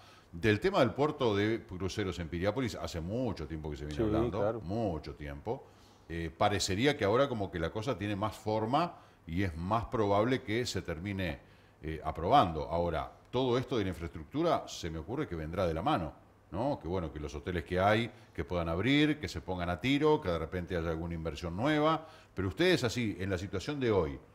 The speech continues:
Speaker 1: ¿la posibilidad de ese puerto no lo ven como un disparador interesante?
Speaker 2: Sí, por supuesto que sí. Ay, pero yo me, yo lo que quiero saber es, bueno, en nuestra ciudad,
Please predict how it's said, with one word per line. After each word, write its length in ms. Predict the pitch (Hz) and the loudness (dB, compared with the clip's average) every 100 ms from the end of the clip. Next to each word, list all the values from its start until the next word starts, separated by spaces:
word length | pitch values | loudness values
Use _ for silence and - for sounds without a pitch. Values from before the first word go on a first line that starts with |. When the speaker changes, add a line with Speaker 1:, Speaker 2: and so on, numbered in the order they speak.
| - | -2
Speaker 1:
¿la 200 | 95 104 | 2 2
posibilidad 560 | 120 - 113 107 139 165 | 0 0 0 4 6 6
de 60 | |
ese 160 | 131 113 | 4 0
puerto 480 | 95 98 76 - 80 | 2 2 2 -2 -4
no 140 | 127 | 0
lo 100 | 123 | 2
ven 180 | 131 165 | 2 0
como 420 | 113 87 78 76 | -2 -2 -2 -4
un 120 | 87 | -4
disparador 500 | 87 82 80 85 101 | -6 -6 -2 -2 -2
interesante? 720 | 90 78 76 123 165 160 76 - | -4 -4 -4 -4 -4 -6 -8 -4
Speaker 2:
Sí, 240 | - 196 | 2 2
por 180 | 196 110 | 2 -6
supuesto 420 | 120 110 202 165 | -8 2 4 4
que 120 | 117 | 2
sí. 260 | 101 101 85 98 | 0 -2 -4 -4
Ay, 160 | 104 | -6
pero 140 | - 110 | -2 -2
yo 160 | 113 | 2
me, 160 | 147 156 | 2 2
yo 140 | - 147 | 2 4
lo 100 | 156 | 6
que 100 | 156 | 8
quiero 120 | 151 | 8
saber 240 | 127 143 | 10 10
es, 160 | 151 - - - - | 10 6 -12 -18 -2
bueno, 220 | 139 123 | 0 2
en 60 | |
nuestra 160 | 117 110 | 0 -2
ciudad, 500 | - 131 147 113 82 | 2 10 10 10 6